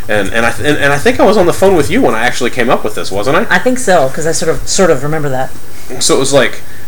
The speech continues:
Speaker 1: imagine a G P S and, and, you know, and you've seen those, those, uh, G P Ss, you know, those, those comedy G P Ss where they have the funny, where they have the funny things. "Yo, man, you need to turn around," or, "Yo, man, do this." Yo,
Speaker 2: <laughs>
Speaker 1: "Hey, man, look, I told you to turn around. It ain't my fault if you get jacked," right?
Speaker 2: <laughs>
Speaker 1: So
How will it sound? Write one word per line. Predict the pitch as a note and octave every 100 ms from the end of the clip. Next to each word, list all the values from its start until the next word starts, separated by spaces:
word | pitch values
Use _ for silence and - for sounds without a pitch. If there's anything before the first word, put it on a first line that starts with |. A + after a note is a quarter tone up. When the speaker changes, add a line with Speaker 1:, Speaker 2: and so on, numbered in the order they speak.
| -
Speaker 1:
imagine | A#2 A#2+ F3 F3+ E3+
a |
G | B2+ C#3+
P | D3 C3
S | A2 -
and, | G2+ G#2+ G2
and, | B2+ A2+ -
you | F3
know, | D#3+ C#3
and | D3
you've | C3+
seen | - G3 E3
those, | B2+ G2+ F2+ - - - - - - - -
those, | G#2 A#2+ G2+ F2+
uh, | G2
G | F#2 A2
P | G#2 G#2
Ss, | F#2 - F2 E2+
you | F#2
know, | F2 E2+
those, | E2+ D#2+
those | F2+ F2+ - - - -
comedy | C3+ A2+ G2
G | -
P | - -
Ss | F2 F2+ E2+
where | F2+
they | F2+
have | F#2+
the | E2
funny, | - F#2 F2 - - - -
where | G#2+
they | G#2
have | G2+
the | F2+
funny | - G2+ F2
things. | G2+ E2 F2
"Yo, | A#2+ A2
man, | G2+ G2+ G2+
you | B2
need | G#2
to |
turn | A2 A#2+
around," | G2 A2+ G2 E2
or, | E2+
"Yo, | A#2+ A2
man, | G#2 G2
do | B2
this." | D#3+ F3 F3+
Yo, | A3
Speaker 2:
<laughs> | A#3
Speaker 1:
"Hey, | B3+ G#3 E3 F3+
man, | C3 A#2+
look, | D#3+ -
I | G3
told | F#3+ A#3+
you | G3
to | D3+
turn | D3+
around. | C#3+ F#3 C3+
It |
ain't | F#3+
my | E3 A#3+
fault | - A#2 -
if | A#2
you |
get | C3 E3+ D#3
jacked," | E3 G3 F#3+
right? | A#3 A3 A#3+ B3 C4+
Speaker 2:
<laughs> | C4
Speaker 1:
So | D3